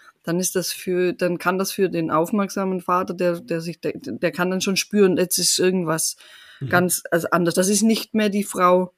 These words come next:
Speaker 1: die vielleicht in der Schwangerschaft noch ge-,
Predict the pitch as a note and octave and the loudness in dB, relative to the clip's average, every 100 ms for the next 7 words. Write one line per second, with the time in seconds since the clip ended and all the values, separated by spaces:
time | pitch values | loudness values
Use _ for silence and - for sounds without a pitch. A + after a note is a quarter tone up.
0 | _ _ _ _ _ _ _ _ _ - | _ _ _ _ _ _ _ _ _ -12
1 | - F3 F3+ F3+ F3 E3+ G3+ A#3 G#3 E3+ | -6 2 2 2 0 2 4 4 2 0
2 | E3+ - | -4 -6